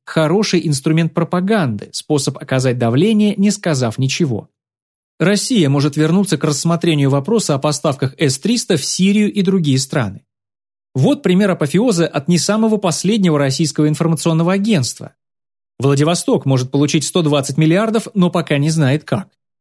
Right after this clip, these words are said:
Правило здесь очень простое. Видите «может», произнесите про себя, а может и нет, и избавитесь от морока. Жириновский может стать президентом,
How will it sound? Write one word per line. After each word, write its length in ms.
Правило 360
здесь 260
очень 300
простое. 500
Видите 640
«может», 540
произнесите 640
про 120
себя, 440
а 120
может 360
и 40
нет, 320
и 200
избавитесь 680
от 140
морока. 540
Жириновский 680
может 320
стать 240
президентом, 640